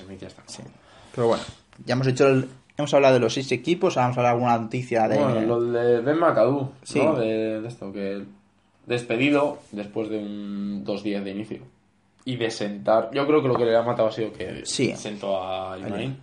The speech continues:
Speaker 2: Sí, porque sobre todo se decía que, bueno, al final de temporada le iban a echar y todo eso, pero claro,
Speaker 1: Pero
Speaker 2: ya sen-,
Speaker 1: sientas a Eli Manning.
Speaker 2: sientas a la estrella, mm,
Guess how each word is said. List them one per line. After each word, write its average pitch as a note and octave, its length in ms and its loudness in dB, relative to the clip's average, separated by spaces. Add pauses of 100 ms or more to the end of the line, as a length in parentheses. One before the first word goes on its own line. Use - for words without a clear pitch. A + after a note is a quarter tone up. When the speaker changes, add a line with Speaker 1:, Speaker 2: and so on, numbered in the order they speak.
Speaker 2:
Sí, - 160 0
porque C3+ 200 0
sobre G#2+ 160 0
todo D#3 280 6
se D#3+ 120 2
decía C3+ 340 2
que, A2+ 120 0
bueno, G#2+ 220 0
al G2 80 -2
final A#2 240 -4
de A#2 60 -2
temporada B2 500 2
le B2 100 2
iban A2 160 -2
a A2 40 -4
echar D#3+ 380 2
y C3+ 60 0
todo A2+ 180 -2
eso, G#2+ 140 -6
pero A2 120 -2
claro, B2+ 200 4
Speaker 1:
Pero A#2 120 4
Speaker 2:
ya C3 60 4
sen-, C3+ 120 0
Speaker 1:
sientas G#2 260 -2
a - 40 -10
Eli E2+ 120 -12
Manning. D#2 200 -14 (140)
Speaker 2:
sientas C#3+ 640 -4
a A2 40 0
la E2+ 120 0
estrella, B2 1300 0 (320)
mm, C3+ 600 -2